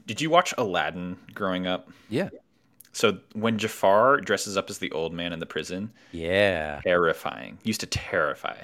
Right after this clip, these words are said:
Speaker 1: me as a child. I, I kind of put these two together in my mind as, like, this is a slightly old person who's very much moving in a way that I find scary.
Speaker 2: Yeah, like, it, it definitely, yeah, this was a,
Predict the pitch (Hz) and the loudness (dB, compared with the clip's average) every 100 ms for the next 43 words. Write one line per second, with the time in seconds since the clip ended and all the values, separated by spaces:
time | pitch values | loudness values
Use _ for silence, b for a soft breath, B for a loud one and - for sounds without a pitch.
0 | - 80 58 - - - 50 - 98 95 | -14 -12 -10 -12 -10 -8 -6 0 4 4
1 | - 104 101 156 135 - 120 - 101 92 | 4 0 2 2 2 2 2 2 -2 -6
2 | - - 87 82 76 73 82 87 101 98 | -4 -6 -6 -4 -4 -2 0 -2 -4 -6
3 | 92 92 95 95 82 80 76 - - B | -4 -2 -2 -2 -2 -2 -2 -4 -14 B
4 | B B B _ 143 - 233 208 - 120 | B B B _ 0 2 4 2 6 6
5 | 104 107 - 92 92 92 - 98 90 - | 6 4 2 4 4 2 0 0 0 -2
6 | 95 92 87 - 82 90 85 87 87 87 | -4 -4 -6 -6 0 2 4 2 0 0
7 | 85 85 82 - - 80 80 80 80 78 | -2 -2 -4 -4 -8 -8 -8 -6 -6 -6
8 | 78 73 73 73 71 76 - 78 69 65 | -4 -4 -2 -2 -2 -4 -4 -8 -8 -8
9 | - - - - - B B B 135 151 | -10 -10 -14 -18 -20 B B B 2 2
10 | 117 120 110 135 139 143 143 127 123 123 | 4 4 2 2 2 2 0 2 2 0
11 | 113 104 104 104 107 - 165 104 98 92 | -4 -4 0 0 0 0 0 0 0 -2
12 | 92 87 80 80 80 | -2 -4 -4 -6 -10